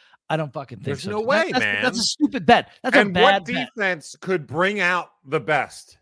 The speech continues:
Speaker 2: in an offense better
Speaker 1: A
Speaker 2: than the
Speaker 1: cr-,
Speaker 2: fucking Denver
Speaker 1: a crummy
Speaker 2: Broncos?
Speaker 1: defense, and the Broncos may be the worst, maybe the worst defense in
Speaker 2: And
Speaker 1: the N F L.
Speaker 2: Rowan puts it out there, says, "Is Allen's shoulder okay?"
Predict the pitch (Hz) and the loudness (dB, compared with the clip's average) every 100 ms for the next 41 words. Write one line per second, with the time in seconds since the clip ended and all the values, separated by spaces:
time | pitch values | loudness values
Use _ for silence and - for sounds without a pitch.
0 | _ 143 143 131 117 104 110 87 - - | _ -6 -4 -4 -4 -6 -10 -10 -14 -4
1 | 147 127 120 117 110 - 117 123 113 113 | 0 0 -2 -2 -4 -2 -6 -6 -8 -8
2 | 101 107 196 190 175 180 170 160 156 - | -8 -4 -2 0 -2 -4 -4 -6 -6 -18
3 | _ - 180 170 180 180 165 147 160 151 | _ -10 -8 -2 -2 -2 -4 -4 -4 -4
4 | 139 139 131 117 190 226 156 127 127 123 | -4 -4 -6 -6 -2 -2 -2 -6 -8 -8
5 | 120 113 101 123 143 160 165 156 156 143 | -12 -14 -10 -8 -2 -2 -2 -4 -6 -2
6 | 139 143 135 139 127 123 151 156 143 - | -2 -2 -6 -6 -10 -8 -6 -6 -8 -8
7 | 175 165 127 117 110 87 | -8 -4 -6 -6 -6 -8